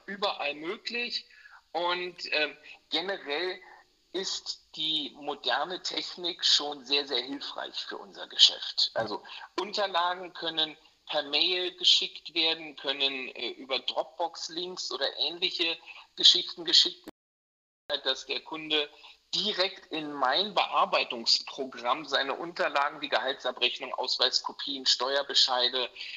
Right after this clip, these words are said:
äh, kann er selber dort reinlegen.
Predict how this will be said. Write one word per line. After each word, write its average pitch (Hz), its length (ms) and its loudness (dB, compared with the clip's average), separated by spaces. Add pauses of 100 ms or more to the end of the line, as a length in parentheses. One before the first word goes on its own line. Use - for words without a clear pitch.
(140)
äh, 127 260 0
kann 160 200 -6
er 143 120 -2
selber 170 520 -2
dort 147 240 -2
reinlegen. 120 840 -6